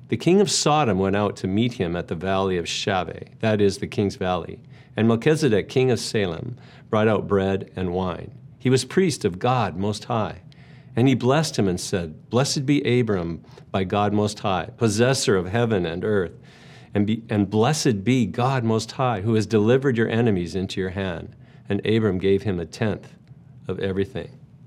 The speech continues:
That's it. That's Melchizedek's shining moment in the Genesis story.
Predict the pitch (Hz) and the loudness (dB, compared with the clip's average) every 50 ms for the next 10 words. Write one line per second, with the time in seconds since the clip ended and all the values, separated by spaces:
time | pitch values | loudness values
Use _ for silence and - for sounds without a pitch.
0 | - - - - - - - - - - - - - - - 110 104 - - 156 | -20 -20 -20 -20 -20 -20 -20 -20 -20 -20 -20 -20 -20 -8 -4 -2 -2 0 2 2
1 | 170 - - - - - - - - - - - - - - - - - 110 110 | 2 2 0 -6 -14 -20 -20 -20 -20 -20 -20 -20 -20 -20 -20 -20 -6 -2 -2 -2
2 | 113 - - 120 113 110 107 - - 131 131 143 135 117 104 - - - - 120 | -2 -2 0 2 2 2 2 2 2 2 2 4 2 2 2 2 2 2 2 2
3 | 117 123 127 123 123 135 165 180 160 113 110 110 107 104 98 - 110 110 113 113 | 4 4 4 6 6 6 6 6 4 4 4 4 4 4 4 2 2 2 2 2
4 | - 113 - - - - 135 156 143 107 95 92 | 0 -2 -4 -2 0 0 2 2 2 0 0 -2